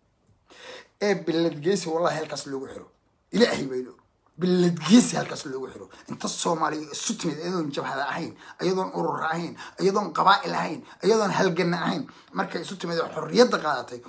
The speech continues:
kun iyo sagaal boqol afar iyo lixdankii, ninkii ugu horreeyey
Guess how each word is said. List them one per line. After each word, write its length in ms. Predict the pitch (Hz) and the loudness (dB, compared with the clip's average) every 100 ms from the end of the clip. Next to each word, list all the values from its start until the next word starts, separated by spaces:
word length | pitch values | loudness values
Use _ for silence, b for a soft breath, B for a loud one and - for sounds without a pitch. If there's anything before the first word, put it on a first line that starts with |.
| - | -10
kun 160 | - 214 | -6 -4
iyo 160 | 196 | -4
sagaal 280 | 165 170 170 | -4 -2 -2
boqol 200 | 185 175 185 | -2 -2 -2
afar 200 | 180 180 | -2 -2
iyo 120 | 175 | 4
lixdankii, 520 | 240 190 170 - 135 - _ - - _ _ _ _ _ _ _ _ b b b _ _ _ | 4 4 2 -4 -10 -12 _ -16 -16 _ _ _ _ _ _ _ _ b b b _ _ _
ninkii 220 | 196 180 185 | -10 -8 -6
ugu 140 | 196 185 | -4 -2
horreeyey 460 | 143 143 165 180 | -4 -6 -4 -4